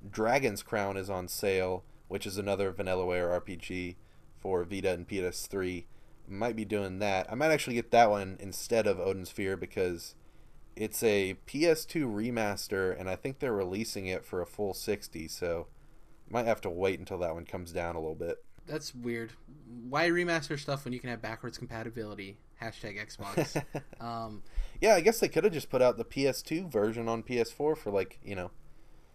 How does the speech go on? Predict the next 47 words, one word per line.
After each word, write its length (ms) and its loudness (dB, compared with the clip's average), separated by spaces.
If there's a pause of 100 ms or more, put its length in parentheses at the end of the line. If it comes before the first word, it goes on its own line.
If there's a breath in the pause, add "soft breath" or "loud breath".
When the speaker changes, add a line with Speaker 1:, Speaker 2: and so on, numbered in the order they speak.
(160)
Speaker 1:
ten 220 0
or 60 0
fifteen 400 -4
bucks. 300 2
That 120 0
is 80 4
Speaker 2:
Well, 80 6
Speaker 1:
kinda 200 -2
Speaker 2:
it's 140 4
Speaker 1:
weird. 220 2
Speaker 2:
a 20 2
remaster, 280 0
though. 200 -4
That 160 2
does, 180 2
I'll, 220 4
I'll 160 4
understand 540 -2
selling 400 0
it 100 -4
if 200 -4
it's 180 -6
not, 260 -4 (240)
'cause 120 -6
backwards 340 2
compatible 360 0
is 100 -4
you're 80 -4
playing 200 -4
an 60 -4
older 200 -4
version. 380 -6 (320 loud breath)
Remaster, 380 2
you 80 0
still 220 -2
have 140 0
a 40 0
little 180 4
Speaker 1:
But 40 0
Speaker 2:
bit 100 -2
of 80 -2
reason 260 -4
to 60 -10
sell 280 -4
it, 140 -6
but 200 -6 (100)
yeah, 260 -10